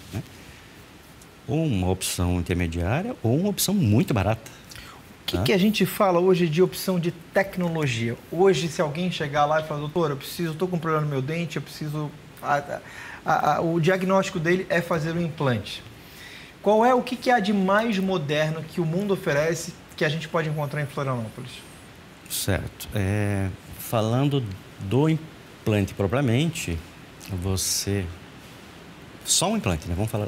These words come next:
Speaker 1: vamos simplificar, né? Tem implante suíço, implantes suecos, que são as duas marcas de primeira linha, falando de tecnologia.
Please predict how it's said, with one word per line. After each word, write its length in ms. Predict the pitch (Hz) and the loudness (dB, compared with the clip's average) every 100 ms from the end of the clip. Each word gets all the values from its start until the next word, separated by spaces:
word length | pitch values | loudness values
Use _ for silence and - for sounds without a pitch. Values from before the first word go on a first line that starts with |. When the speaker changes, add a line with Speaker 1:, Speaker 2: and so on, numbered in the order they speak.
| - | 0
Speaker 1:
vamos 240 | 107 110 | 0 2
simplificar, 560 | - 123 117 131 95 73 - 104 | 2 2 0 0 0 -2 -6 -6
né? 120 | 127 - - - - - - - - - - - - | -6 -8 -20 -20 -18 -18 -16 -16 -16 -18 -18 -20 -6
Tem 140 | 120 131 | 0 0
implante 680 | 131 110 98 101 - 101 | 2 2 2 2 0 -4
suíço, 600 | 95 - 147 135 139 - | -2 0 0 0 0 -2
implantes 320 | 90 98 92 - | -4 -2 -2 0
suecos, 560 | 104 92 107 117 92 | 2 4 2 2 -2
que 100 | - | -2
são 160 | - 90 | -2 -2
as 80 | 80 | -2
duas 440 | 92 95 - - - - - - - - - - - - - - - - - - - | -2 -2 -2 -6 -12 -20 -20 -18 -18 -18 -20 -20 -20 -20 -20 -20 -20 -20 -20 -18 -4
marcas 420 | 90 85 92 90 | 2 2 2 0
de 60 | 85 | 0
primeira 360 | 90 85 107 | 2 4 4
linha, 380 | 127 113 139 196 196 - | 4 4 2 0 -4 -6
falando 320 | 92 92 90 | 0 0 0
de 80 | 87 | -2
tecnologia. 760 | 87 85 113 135 151 107 123 | -4 -2 0 2 0 0 -2